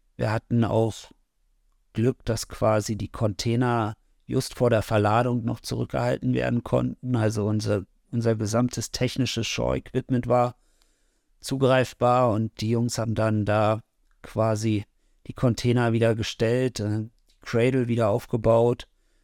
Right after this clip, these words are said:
und haben, ja, so, so eine, das kennen ja viele, wenn, wenn so Schiffe eingeschweißt werden in diese weiße Plastikfolie, quasi so ein, so eine Werfte-, Werftzelt gebaut und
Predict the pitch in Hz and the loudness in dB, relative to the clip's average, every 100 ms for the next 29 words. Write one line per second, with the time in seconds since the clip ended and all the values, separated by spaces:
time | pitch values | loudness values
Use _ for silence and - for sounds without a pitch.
0 | _ _ _ - 113 110 107 113 110 110 | _ _ _ -2 0 0 -2 -4 -6 -10
1 | _ _ 101 110 104 98 90 104 101 87 | _ _ 0 0 0 0 0 0 0 0
2 | 92 - - - - - 110 104 - 113 | -4 -10 -14 -10 -8 -4 -2 -2 -2 0
3 | 113 107 107 101 98 101 101 104 - 113 | 0 0 0 -2 -2 -4 -4 -6 -6 -4
4 | 101 - 113 120 - 101 110 - - 113 | -4 -2 -2 -2 -2 0 0 -2 -4 -2
5 | 117 107 101 104 110 104 - 101 104 - | 0 0 -2 -4 -6 -6 -2 -2 -2 -4
6 | - 110 - - - 117 117 110 - 107 | -4 -4 -4 -10 -6 -4 -2 -2 -4 -4
7 | 101 107 110 98 110 - _ _ _ _ | -2 -2 -2 -2 -6 -14 _ _ _ _
8 | - 107 104 104 117 117 - 120 120 117 | -8 -2 0 2 2 0 -4 0 2 2
9 | 113 _ 101 107 - - 120 120 - 107 | -2 _ -2 -2 -4 -2 0 0 -2 0
10 | 104 104 131 - 107 - - 110 107 107 | 2 2 0 -6 -14 -12 -6 -2 0 -2
11 | - | -6